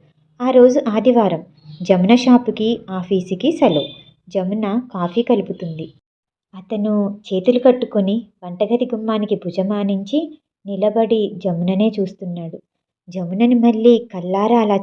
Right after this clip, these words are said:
చూస్తుంటే అతనికి ప్రాణం లేచి వస్తుంది. ఈ నాలుగు రోజుల నుంచి అతను పడిన ఆవేదన,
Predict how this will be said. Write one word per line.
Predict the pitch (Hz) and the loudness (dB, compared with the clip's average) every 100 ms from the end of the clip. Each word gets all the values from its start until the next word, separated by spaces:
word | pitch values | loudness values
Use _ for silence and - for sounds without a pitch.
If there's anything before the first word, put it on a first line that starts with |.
| 196 | -2
చూస్తుంటే | 180 - 202 185 190 233 233 190 | -4 -6 -10 -10 -10 -10 -12 -14
అతనికి | 190 180 180 | -10 -8 -6
ప్రాణం | 220 - 185 175 202 | -8 -10 -10 -6 -4
లేచి | 190 180 180 214 | -2 0 0 0
వస్తుంది. | 202 196 - 175 170 - _ _ _ - | -2 -4 -12 -16 -14 -16 _ _ _ -8
ఈ | 247 | -6
నాలుగు | 214 165 170 190 | -6 -8 -4 2
రోజుల | 233 247 254 247 | 6 6 6 4
నుంచి | 247 240 240 240 247 196 | 4 2 2 2 0 -2
అతను | 190 202 | -6 -6
పడిన | 202 180 185 233 | -6 -4 -2 -2
ఆవేదన, | 185 175 175 208 202 190 190 | -2 -2 2 2 2 -2 -6